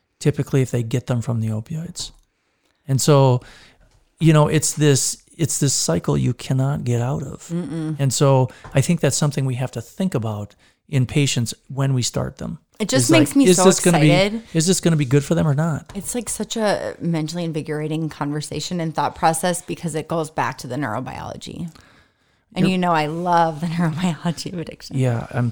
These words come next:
Speaker 1: tired of you saying that.
Speaker 2: Mm.
Speaker 1: Um,
Speaker 2: Mostly
Speaker 1: so
Speaker 2: 'cause you can't say neurobiology.
Speaker 1: <laughs> Yeah, well, so let's talk a little bit about the acute effects of opioids because,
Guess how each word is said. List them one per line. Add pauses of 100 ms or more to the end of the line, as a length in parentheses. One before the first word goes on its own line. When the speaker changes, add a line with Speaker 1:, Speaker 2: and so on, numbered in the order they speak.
Speaker 1:
tired
of
you
saying
that. (160)
Speaker 2:
Mm. (180)
Speaker 1:
Um,
Speaker 2:
Mostly
Speaker 1:
so
Speaker 2:
'cause
you
can't
say
neurobiology.
Speaker 1:
<laughs>
Yeah,
well, (520)
so
let's
talk
a
little
bit
about
the
acute (380)
effects
of
opioids (360)
because,